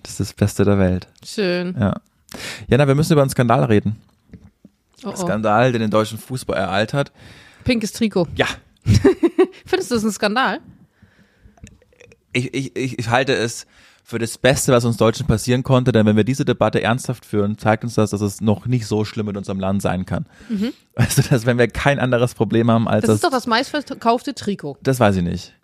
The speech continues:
Speaker 2: Das habe ich nämlich gelesen. Also das ist
Speaker 1: Okay.
Speaker 2: der Beitrag, den ich dazu gelesen habe.
Speaker 1: Ja.
Speaker 2: Ich denke mir, warum macht man dann jetzt einen Film da draus? Weil es hat ja offensichtlich funktioniert.
Speaker 1: Mhm.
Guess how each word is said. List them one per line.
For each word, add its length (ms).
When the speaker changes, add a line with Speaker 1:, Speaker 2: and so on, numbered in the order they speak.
Speaker 2:
Das 180
habe 140
ich 100
nämlich 260
gelesen. 320
Also 120
das 140
ist 60
Speaker 1:
Okay. 100
Speaker 2:
der 40
Beitrag, 280
den 100
ich 100
dazu 280
gelesen 260
habe. 120
Speaker 1:
Ja. 60
Speaker 2:
Ich 40
denke 180
mir, 140
warum 240
macht 240
man 120
dann 220
jetzt 220
einen 100
Film 280
da 100
draus? 320
Weil 220
es 160
hat 120
ja 80
offensichtlich 380
funktioniert. 600
Speaker 1:
Mhm. 360